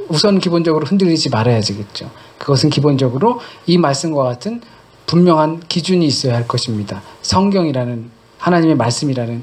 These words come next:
기준이 있어야 됩니다. 그런데 이 말씀을 우리가 분명하게 잘 연구하고 공부하고 알면 세상 풍조에 흔들릴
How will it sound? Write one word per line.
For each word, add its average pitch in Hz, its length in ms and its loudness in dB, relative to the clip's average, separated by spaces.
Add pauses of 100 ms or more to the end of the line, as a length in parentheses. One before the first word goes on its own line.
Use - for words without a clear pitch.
기준이 170 340 2
있어야 120 280 0
됩니다. 104 420 -8 (400)
그런데 196 480 2 (240)
이 214 140 0
말씀을 185 760 0
우리가 156 520 -2 (180)
분명하게 185 880 0 (540)
잘 160 580 0 (640)
연구하고 160 580 4
공부하고 151 500 -2
알면 160 720 0 (400)
세상 156 340 -2
풍조에 165 540 2 (720)
흔들릴 180 600 4